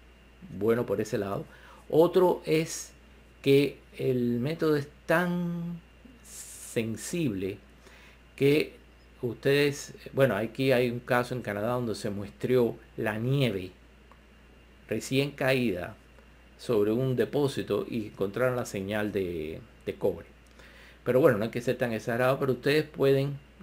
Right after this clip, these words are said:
co-, llegar y, eh, coger la muestra siempre a una perfun-, a una profundidad establecida.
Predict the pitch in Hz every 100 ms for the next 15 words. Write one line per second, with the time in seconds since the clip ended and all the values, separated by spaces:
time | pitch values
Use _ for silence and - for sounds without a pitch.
0 | - - - 107 110 117 - - 123 127
1 | 131 - - 107 98 117 117 123 117 117
2 | - - 139 131 127 127 120 131 127 120
3 | - 117 104 104 127 151 139 127 120 113
4 | 127 127 - - - - - 117 - 107
5 | 107 104 110 76